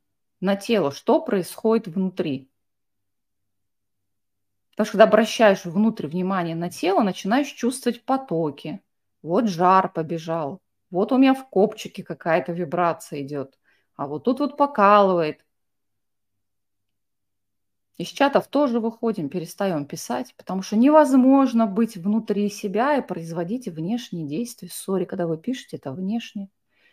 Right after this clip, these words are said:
А мы в тело заглядываем. На ощущениях в теле настраиваемся.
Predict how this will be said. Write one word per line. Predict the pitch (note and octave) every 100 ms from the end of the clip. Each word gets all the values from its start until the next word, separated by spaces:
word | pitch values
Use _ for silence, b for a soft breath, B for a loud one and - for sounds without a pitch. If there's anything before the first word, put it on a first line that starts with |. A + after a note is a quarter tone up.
| _ _
А | -
мы | A3+ F#4
в | -
тело | - F#3 G3+ G3 F3+
заглядываем. | E3+ E3+ F3+ F#3 E3+ C#3+ E3+ E3+ _ _ _ _ _ _ _ _ _ _ _ _ - -
На | F3+
ощущениях | C4 - D#4 - C#4 C#4 C4 -
в |
теле | - - F#3 F#3+ F#3
настраиваемся. | F#3 F3+ - F3 F3+ F#3+ F#3 F#3+ F3+ -